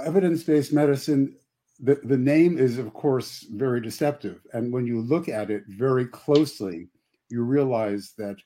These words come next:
it's not a very scientific approach to medicine at all, but it replaced a scientific approach to medicine that we had been practicing su-,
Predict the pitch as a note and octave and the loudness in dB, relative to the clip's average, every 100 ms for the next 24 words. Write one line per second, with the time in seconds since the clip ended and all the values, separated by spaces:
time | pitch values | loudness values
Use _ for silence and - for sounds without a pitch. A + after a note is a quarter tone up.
0 | _ _ _ _ _ B2 A2 - A#2+ B2+ | _ _ _ _ _ -4 -4 -4 0 0
1 | C#3+ - A2 G#2+ B2+ B2 A#2 - B2 B2+ | -2 -4 -4 -2 -2 -4 -6 -4 0 0
2 | A2+ - C3 A2+ - G#2+ _ B2 A2+ - | -2 -6 -6 -6 -8 -12 _ -2 -2 -8
3 | - - A2 A#2 A2+ - G#2+ G#2+ - _ | -20 -8 -4 -2 -4 -4 -4 -4 -10 _
4 | A#2+ A#2+ C#3 E3 D3 - _ _ _ _ | -4 -2 2 2 2 -4 _ _ _ _
5 | - C3 C#3 D3 C#3+ D3+ - E3 B3+ - | 0 2 2 2 2 2 0 0 2 0
6 | - - A2 B2+ A#2 A2 A#2+ G2+ F#2+ - | -6 -10 -6 -2 0 0 -2 -4 -8 -4
7 | B2 G2+ - G#2 F#2+ F#2+ G2 F2+ G#2 C3 | -4 -4 -4 -4 -4 -8 -8 -8 -4 -2
8 | C3 A#2 G#2+ - B2 B2+ C3 A#2+ A2 A#2+ | 0 -2 -4 0 0 -2 -4 -4 -6 -8